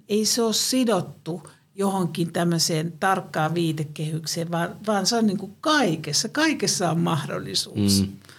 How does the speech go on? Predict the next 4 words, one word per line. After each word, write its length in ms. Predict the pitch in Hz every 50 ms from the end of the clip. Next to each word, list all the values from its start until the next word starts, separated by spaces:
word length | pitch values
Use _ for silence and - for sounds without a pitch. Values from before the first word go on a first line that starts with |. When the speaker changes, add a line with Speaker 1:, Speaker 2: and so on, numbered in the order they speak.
| - - - - - - - _ -
Speaker 1:
nähdä 340 | 190 180 180 180 175 175
se 180 | 160 - - 180 185 226
yrittäjyyden 1080 | 196 196 196 190 175 - - - - 160 - - - - 185 170 - - - 208 165 147 - - - _ - -
toimintamalli. 920 | 208 190 190 185 202 202 196 - 196 190 202 208 214 214 208 196 190 185